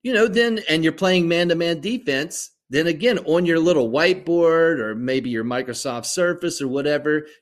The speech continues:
you're saying, "Hey, you're guarding this person. You're guarding this person. You're guarding this person." You have a marker and a dry erase board. So you can even write on the dry erase board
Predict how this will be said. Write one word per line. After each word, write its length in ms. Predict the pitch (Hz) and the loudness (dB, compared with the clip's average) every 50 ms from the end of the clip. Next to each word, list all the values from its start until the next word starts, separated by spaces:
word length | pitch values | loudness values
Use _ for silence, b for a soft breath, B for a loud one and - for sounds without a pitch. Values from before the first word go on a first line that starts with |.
| B | B
you're 140 | - 139 160 | -2 -2 -2
saying, 500 | 151 - - 165 143 135 120 107 104 101 - _ _ | 0 0 0 2 2 2 0 -2 -6 -10 -14 _ _
"Hey, 500 | - - 165 - 143 110 92 87 90 - _ _ _ _ _ _ _ _ _ _ _ _ _ _ _ _ _ _ _ _ _ _ _ _ _ _ _ _ _ _ _ _ _ _ _ - | -6 -2 0 0 2 0 -2 -4 -8 -14 _ _ _ _ _ _ _ _ _ _ _ _ _ _ _ _ _ _ _ _ _ _ _ _ _ _ _ _ _ _ _ _ _ _ _ -2
you're 220 | 131 147 170 170 | 2 4 4 6
guarding 340 | 165 180 175 170 165 160 147 | 6 4 4 4 4 2 2
this 180 | 143 143 139 | 2 0 0
person. 580 | - - - 107 95 92 - 85 73 80 87 _ _ _ _ - | -2 -6 -6 -6 -6 -6 -10 -14 -18 -20 -20 _ _ _ _ 0
You're 140 | 160 196 | 0 0
guarding 320 | 196 214 214 196 208 202 190 | 2 2 2 2 2 2 2
this 160 | 185 185 185 | 0 -2 -2
person. 400 | 185 - 160 131 113 - 117 127 | -4 -4 -4 -4 -4 -6 -6 -6
You're 140 | 147 175 180 | -4 -4 -2
guarding 300 | 165 170 170 165 160 147 | -2 -2 -2 -2 -2 -2
this 180 | 151 151 151 | -4 -4 -4
person." 400 | 151 - 131 113 - 107 98 - _ _ _ _ _ _ _ _ _ _ _ _ _ - | -4 -6 -8 -8 -8 -12 -16 -18 _ _ _ _ _ _ _ _ _ _ _ _ _ -4
You 120 | 147 165 | -2 0
have 140 | 170 175 180 | 0 0 0
a 60 | 202 | -2
marker 540 | 196 160 185 196 208 220 208 214 185 170 165 165 170 - | -2 -2 0 0 0 0 0 0 0 0 0 -2 -4 -4
and 120 | 156 156 | -6 -4
a 60 | 147 | -4
dry 240 | 139 170 180 175 175 | -4 -4 -2 -2 0
erase 340 | 170 170 175 190 202 196 - | 0 0 0 -2 -2 -4 -6
board. 320 | - 123 113 98 98 - | -8 -8 -8 -8 -8 -8
So 80 | - 147 | -10 -8
you 120 | 170 226 | -8 -6
can 120 | 214 226 214 | -4 -2 -2
even 260 | 185 160 156 143 143 | -2 -2 -4 -4 -4
write 240 | 160 175 185 190 180 | -4 -2 -2 0 0
on 120 | 175 165 | 0 -2
the 60 | 151 | -2
dry 260 | 143 - 160 156 160 | -4 -4 -4 -4 -4
erase 280 | 151 143 156 165 185 180 | -2 -2 -2 -2 -2 -4
board 480 | - - 123 117 117 120 123 120 - | -6 -6 -6 -4 -4 -4 -6 -8 -12